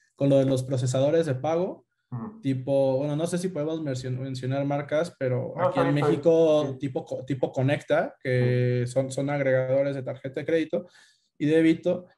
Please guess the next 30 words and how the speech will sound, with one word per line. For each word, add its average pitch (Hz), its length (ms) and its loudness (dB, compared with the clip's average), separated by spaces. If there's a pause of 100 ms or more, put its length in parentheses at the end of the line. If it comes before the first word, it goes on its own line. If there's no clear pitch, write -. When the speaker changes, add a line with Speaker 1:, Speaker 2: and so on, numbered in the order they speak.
(340)
Speaker 1:
Entonces, 180 1040 4
eh, 139 920 -2 (200)
yo, 175 400 2
yo 175 220 2
vi 180 100 0 (240)
y - 20 -6
dije, 170 260 -4
"Oye, 170 420 0 (120)
tal 165 220 -2
vez 175 180 -2
en 175 120 -2
est-, 175 280 -6
en 147 340 -4
algunos 180 440 0
años, 185 720 -2 (160)
pues, 143 340 -12
va 143 60 -2
a - 20 0
haber 156 120 -2
una 160 140 -4
necesidad 151 640 0
de, 156 300 -2
de 139 180 -4
que 131 80 -6
los 131 180 -2
comercios 143 540 -2
acepten, 139 560 -8
se 139 60 -6
acepten 135 500 -4
cript-, - 380 -4